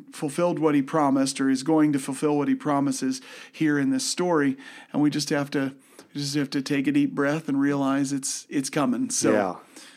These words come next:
Speaker 2: Yeah, absolutely. What, this must have been a fairly large room because we, we, we're gonna, we see that there's, ends up being a hundred and twenty people in this room. So if you think about that size room, so they're going along and it lists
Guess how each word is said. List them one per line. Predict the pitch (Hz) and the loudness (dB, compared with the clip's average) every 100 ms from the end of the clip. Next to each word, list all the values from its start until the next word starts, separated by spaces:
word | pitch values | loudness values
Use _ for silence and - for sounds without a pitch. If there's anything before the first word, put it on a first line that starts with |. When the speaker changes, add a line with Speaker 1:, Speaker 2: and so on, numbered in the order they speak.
| - | -2
Speaker 2:
Yeah, | 107 | 0
absolutely. | 98 123 131 131 131 117 107 | 2 2 2 2 2 2 4
What, | 131 113 - - | 2 2 -6 -4
this | 135 170 | 0 4
must | 156 165 | 4 6
have | |
been | 147 143 | 6 6
a | 123 113 | 4 2
fairly | - 135 135 | 2 4 4
large | 117 120 117 101 | 4 4 2 2
room | 113 98 90 | 0 -2 -6
because | 107 120 107 - - - _ | 0 2 2 -2 -16 -20 _
we, | 127 110 - - | -2 0 -4 -6
we, | 110 113 123 | 0 2 0
we're | - 110 | 0 0
gonna, | 120 110 - | 2 0 -2
we | 120 | 0
see | 110 - 170 | 0 2 2
that | 131 98 | 2 0
there's, | 131 123 - - | 0 0 -4 -6
ends | 120 139 | 0 2
up | 139 | 4
being | 143 127 | 2 2
a | |
hundred | 113 151 120 | 0 0 -2
and | 110 | 0
twenty | 156 127 | 0 0
people | 104 160 175 127 | 0 0 0 -2
in | 101 | 0
this | 98 - | -4 -2
room. | 135 160 98 101 | 0 2 -2 -2
So | - 113 110 - - - _ | 2 2 0 -8 -20 -20 _
if | - 113 | -6 -2
you | 113 | 0
think | 147 151 | 2 4
about | 156 123 117 113 - _ _ _ | 4 4 2 0 -4 _ _ _
that | - 95 123 - | -8 -2 0 0
size | - 147 127 120 98 | 0 2 4 2 2
room, | 127 196 101 107 - - - - | 2 2 0 -6 -14 -20 -20 -8
so | - 131 113 110 | 0 2 4 2
they're | 110 117 123 139 | 2 4 6 4
going | 139 - 123 135 123 | -2 -4 0 2 2
along | 113 110 127 156 | 2 2 4 2
and | 123 | 0
it | 117 | -2
lists | 131 127 135 - | 2 2 2 -4